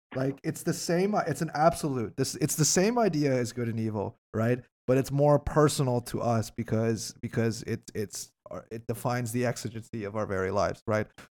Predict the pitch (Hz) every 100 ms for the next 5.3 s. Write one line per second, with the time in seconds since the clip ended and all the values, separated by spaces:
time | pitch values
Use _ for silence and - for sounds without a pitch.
0 | _ - 120 113 - - _ _ _ _
1 | - 170 185 208 190 175 - - 165 190
2 | 190 165 - - - 139 143 135 131 -
3 | 123 - 127 120 110 120 123 117 113 127
4 | 139 170 _ _ _ _ 110 107 104 -
5 | 120 110 104